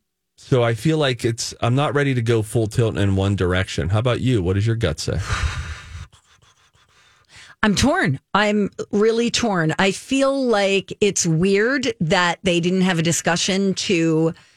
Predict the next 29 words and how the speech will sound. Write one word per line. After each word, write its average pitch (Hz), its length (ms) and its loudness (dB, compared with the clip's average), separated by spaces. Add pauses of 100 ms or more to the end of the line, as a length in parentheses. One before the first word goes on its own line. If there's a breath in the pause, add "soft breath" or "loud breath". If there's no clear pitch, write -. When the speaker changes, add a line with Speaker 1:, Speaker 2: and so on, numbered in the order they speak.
(160 soft breath)
Speaker 2:
terminate 247 640 0
the 294 80 -2
conservatorship 294 880 -2
once 208 240 0
he 226 100 2
became 196 380 2
a 220 40 0
grown 175 300 0
man. 170 240 2
I 220 120 2
think 202 200 -2
he's 196 260 0
in 175 120 4
his 160 120 0
late 165 280 0
thirties. 180 600 0 (420)
Speaker 1:
Sure. 95 340 0 (320)
Speaker 2:
So 190 800 0
why 196 220 2
is 262 200 -2
he 226 100 -2
still 233 280 -2
under 208 220 0
a 170 60 0
conservatorship? 165 1120 -2
What? 190 200 0 (1400)
He's 208 240 2
a 190 40 4
guy 214 600 0